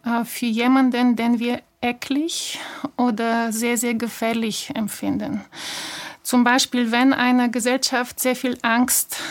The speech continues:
eingejagt wird und dann, äh, besteht so eine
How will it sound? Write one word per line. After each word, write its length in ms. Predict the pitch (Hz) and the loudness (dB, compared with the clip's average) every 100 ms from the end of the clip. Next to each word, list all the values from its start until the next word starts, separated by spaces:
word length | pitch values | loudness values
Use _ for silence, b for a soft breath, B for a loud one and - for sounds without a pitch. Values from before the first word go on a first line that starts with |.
| - | -4
eingejagt 640 | 226 220 202 190 180 - | -2 0 -2 -4 -6 -8
wird 400 | - - - - B B B - | -10 -10 -8 -8 B B B -4
und 240 | 240 233 220 | 0 2 2
dann, 480 | 226 240 240 240 240 | 2 4 4 4 2
äh, 280 | - 233 226 226 | 0 0 0 -2
besteht 480 | 285 247 - 233 226 | -2 -2 0 0 0
so 120 | 214 | 0
eine 500 | 233 233 233 226 226 | 2 2 2 2 0